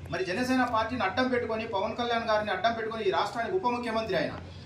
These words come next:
అటువంటి మహోన్నత వ్యక్తులను అడ్డం పెట్టుకొని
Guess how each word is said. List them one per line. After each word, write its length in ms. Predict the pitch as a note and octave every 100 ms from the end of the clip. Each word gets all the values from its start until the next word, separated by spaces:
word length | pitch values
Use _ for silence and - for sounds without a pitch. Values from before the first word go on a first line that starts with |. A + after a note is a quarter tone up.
| - D#3
అటువంటి 360 | A#3+ A#3 A#3+
మహోన్నత 460 | G3+ A3 B3+ B3+ B3+
వ్యక్తులను 400 | A#3 A#3 B3+ A#3
అడ్డం 200 | G#3 A#3
పెట్టుకొని 600 | A3 A3+ G#3 G#3 B3+